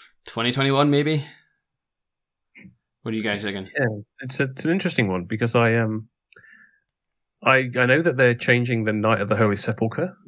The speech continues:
Speaker 2: Um, the Knight of the Holy Sepulchre, I think they talked about, um, is becoming an S five unit. Um, I think
Speaker 1: Yeah.
Speaker 2: Bostria said it's gonna be almost like a mini tag. So I don't know if this is kind of a bit of a, um,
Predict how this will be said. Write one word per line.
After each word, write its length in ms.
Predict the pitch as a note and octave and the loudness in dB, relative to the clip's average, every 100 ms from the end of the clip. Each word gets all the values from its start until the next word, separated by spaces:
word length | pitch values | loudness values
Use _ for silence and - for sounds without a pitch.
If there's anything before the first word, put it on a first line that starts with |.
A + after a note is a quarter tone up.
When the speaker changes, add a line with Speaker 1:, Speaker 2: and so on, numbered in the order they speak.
| - - | -10 -4
Speaker 2:
Um, 320 | G2+ G2 G2+ - | -2 -2 -8 -4
the 120 | G2 | -2
Knight 160 | F#2 G2+ | 0 0
of 60 | |
the 60 | G#2 | 0
Holy 120 | G2 | -2
Sepulchre, 380 | F2 G2+ G#2 G2 | -2 -4 -4 -2
I 60 | F#2 | -2
think 240 | G2+ F2+ | -2 -4
they 80 | G2+ | -6
talked 260 | F2+ F#2+ - | -4 -4 0
about, 240 | G2 F2+ - _ _ | 0 0 -4 _ _
um, 240 | G#2 G2 F#2+ | 0 0 0
is 140 | G2+ | -6
becoming 360 | G2 - G2 F#2+ | -8 -4 -2 0
an 80 | F#2 | 0
S 160 | F#2+ | 0
five 400 | - G2 G2 G2 | 2 4 4 0
unit. 360 | G#2 A2 D3+ - _ - | -2 -2 -4 -8 _ -6
Um, 320 | G2 F2+ F2 - - - | -4 -4 -10 -16 -20 -16
I 280 | C#3 B2+ B2 | -6 0 2
think 140 | G#2+ | 2
Speaker 1:
Yeah. 40 | G2+ | 2
Speaker 2:
Bostria 200 | G#2 - | 0 2
said 120 | G2+ - | 0 0
it's 140 | G2 - | -2 -2
gonna 100 | G2+ | 0
be 60 | |
almost 180 | G2+ G2 | 2 0
like 100 | F#2+ | -4
a 60 | F#2+ | -4
mini 240 | F2+ G#2 | -2 0
tag. 340 | A2 A2+ C3+ E3 - - - - _ _ _ _ | 2 2 2 -2 -14 -20 -20 -20 _ _ _ _
So 280 | - A#2+ G#2 | -4 0 2
I 60 | A2 | 2
don't 120 | C#3 | 2
know 100 | C#3 | 2
if 140 | A2+ | 2
this 200 | B2 A2+ | -2 -2
is 160 | A#2 A#2 | -4 -4
kind 260 | - G2 | -4 -2
of 60 | G2 | -2
a 40 | |
bit 160 | F#2 F#2+ | -2 -2
of 120 | F#2+ | -2
a, 280 | G2 F#2 F#2+ | 0 0 0
um, 320 | F#2 F#2 F#2 | 0 -4 -8